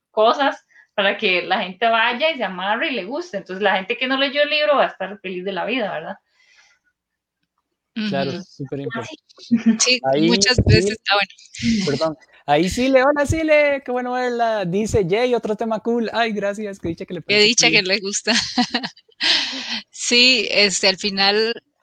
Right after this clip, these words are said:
Speaker 3: muchas veces yo creo que lo que hay que pensar es eso, como, ok, mm, no aplica en la
Speaker 2: <laughs>
Speaker 3: realidad, pero es la magia del cine.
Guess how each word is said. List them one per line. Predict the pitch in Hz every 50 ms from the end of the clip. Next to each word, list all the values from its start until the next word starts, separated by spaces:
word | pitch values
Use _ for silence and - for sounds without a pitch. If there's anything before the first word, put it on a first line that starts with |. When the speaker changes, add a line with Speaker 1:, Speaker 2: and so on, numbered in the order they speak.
| _ -
Speaker 3:
muchas | 240 226 - 277 277 254
veces | 247 277 - - 311 269
yo | 233 262 254
creo | - - 262 262 254
que | - - 285 269 247
lo | 226 220 214
que | - -
hay | 202 196
que | - 254 247
pensar | - 254 220 214 - 220 208
es | 226 226 -
eso, | 233 226 220 - 202 180
como, | - 185 165 165 160
ok, | - - 214 - - 233 233 240 240 208 - _ _ _ _
mm, | - 185 190 190 190 185 180 - - 233 196
no | 202 214
aplica | 226 226 233 247 262 262 262 285
en | 277
la | 277 269
Speaker 2:
<laughs> |
Speaker 3:
realidad, | 254 254 233 226 226 226 240 269 311 - _
pero | - 262 269 302 403 - _ _ - - _ - - _
es | - 226
la | 233 233 220
magia | 226 262 247 - 208
del | 220 214
cine. | - - 247 202 185 208